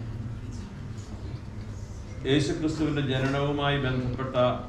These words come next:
ഒരു സന്തോഷത്തിന്റെ നല്ല വാർത്തയും ആശംസയുമായി ഞങ്ങൾ വീണ്ടും വന്നിരിക്കുന്നു. ഞങ്ങളെ വളരെ ബഹുമാനിക്കുകയും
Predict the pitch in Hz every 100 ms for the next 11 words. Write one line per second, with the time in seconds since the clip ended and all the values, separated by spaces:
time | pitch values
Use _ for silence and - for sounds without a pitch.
0 | - - - - - - - - - -
1 | 120 151 123 127 131 143 143 143 - 131
2 | 123 123 110 - - - - - - -
3 | - - - - - - 113 120 123 127
4 | - - 120 123 123 127 123 123 123 -
5 | 131 123 131 123 113 104 - - - -
6 | - - - - - - - - - -
7 | - - - - - - - - - 110
8 | 113 113 117 120 127 117 110 107 - 101
9 | - - - - - - - - - -
10 | - - - - - - - - 120 120
11 | 123 123 123 131 139 139 135 - - -
12 | - - - - - - - - - 113
13 | 120 131 131 127 131 127 123